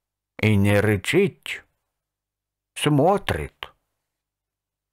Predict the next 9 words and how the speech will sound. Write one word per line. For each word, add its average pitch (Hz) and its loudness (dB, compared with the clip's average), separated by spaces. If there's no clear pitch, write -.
Умные 185 0
глаза 147 2
собаки 127 -2
как 110 -2
бы 104 0
говорят: 87 0
«Ну 143 0
ладно, 123 2
ладно, 95 0